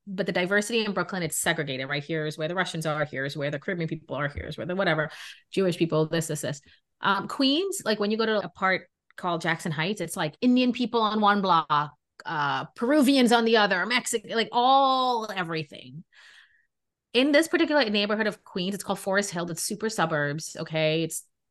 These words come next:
you know, people who are living there for a long time. There are parts of Queens, especially since it's so close to Long Island, the whole Trump divide and everything, not to get politics involved,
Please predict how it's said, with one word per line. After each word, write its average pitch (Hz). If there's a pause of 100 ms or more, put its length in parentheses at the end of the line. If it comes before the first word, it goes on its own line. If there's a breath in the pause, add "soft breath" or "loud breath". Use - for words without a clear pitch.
(120)
you 311
know, 202 (880)
people 190
who 196
are 190
living 175
there 160
for 170
a -
long 165
time. 160 (320 loud breath)
There 202
are 254
parts 240
of 233
Queens, 196
especially 185
since 196
it's 175
so 175
close 185
to 185
Long 170
Island, 156
the 175
whole 180
Trump 175
divide 151
and 151
everything, 151
not 151
to -
get 170
politics 151
involved, 147